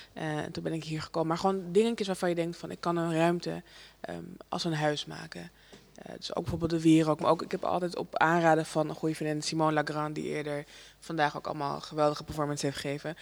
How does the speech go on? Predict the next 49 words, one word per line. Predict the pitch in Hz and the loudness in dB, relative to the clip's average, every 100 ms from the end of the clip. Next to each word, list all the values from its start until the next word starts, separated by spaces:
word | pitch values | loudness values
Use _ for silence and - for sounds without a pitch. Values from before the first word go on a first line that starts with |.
| - - - - | -18 -20 -20 2
altijd | 190 196 190 | 4 4 6
mijn | - | 4
eigen | 202 190 | 4 0
thee | 208 190 | 0 0
bij | 156 - | -2 -6
me | |
nu. | 143 147 160 - _ _ - | -10 -12 -14 -20 _ _ -6
Gewoon | 175 175 | 0 2
dat | 165 | 8
waar | 175 196 | 10 10
je | 165 | 4
ook | 175 | 2
bent, | 180 | 2
dat | 175 | 2
je | 180 | 0
gewoon | 170 - | 0 4
even | 175 175 - | 4 2 -4
een | - | 2
kleine | 175 175 180 170 151 120 | 6 8 6 6 4 4
ruimte | 160 160 156 | 4 2 0
voor | - 151 | 0 0
jezelf | 147 143 - | 0 -2 -4
kan | 147 | -10
maken. | 147 147 156 185 - - - _ | -10 -10 -12 -14 -14 -20 -20 _
Eh, | - | -10
ik | - 170 | -6 0
ben | 170 | 4
heel | 175 | 6
erg | - - | 4 2
van | 165 | 0
de | |
gemberthee. | - 165 160 160 165 165 220 - - - - - 120 | 0 0 0 -2 0 0 -2 -8 -18 -20 -20 -20 -10
En, | 165 160 160 | -8 -8 -8
eh, | 160 160 170 175 - - | -10 -10 -12 -14 -18 -10
niet | 175 180 | 4 6
heel | 175 170 | 8 6
veel | 165 165 | 6 2
andere | 156 180 170 | 2 0 -2
mensen | 151 - | -2 0
zijn | 147 | 0
daarvan, | 147 151 160 214 214 - _ | 0 -2 -6 -6 -12 -14 _
aan | - 156 | -6 -6
de | 160 | -2
kwaliteit | 165 160 160 165 | -4 0 0 0
van | 156 | -4
de | 156 | -6
gemberthee | 147 143 147 143 | -4 -4 -4 -6
te | |
zien. | - 147 | -8 -12